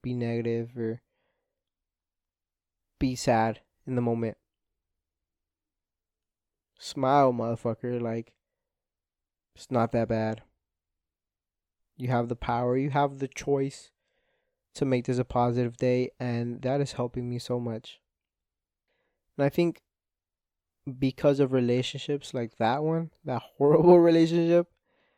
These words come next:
don't get me wrong, there's amazing things in that relationship,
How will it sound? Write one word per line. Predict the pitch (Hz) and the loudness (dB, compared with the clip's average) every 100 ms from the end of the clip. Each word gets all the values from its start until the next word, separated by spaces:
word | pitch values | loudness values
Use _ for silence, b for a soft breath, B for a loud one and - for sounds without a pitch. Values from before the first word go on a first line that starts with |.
| _ _ _ - | _ _ _ 4
don't | 240 | 6
get | 269 | 8
me | |
wrong, | 190 165 151 | 8 8 8
there's | 226 254 | 6 6
amazing | 156 156 165 151 | 6 6 4 0
things | 147 143 | -2 0
in | 135 | 0
that | 127 123 | 0 2
relationship, | 123 127 - - 123 | 0 -2 -4 -6 -6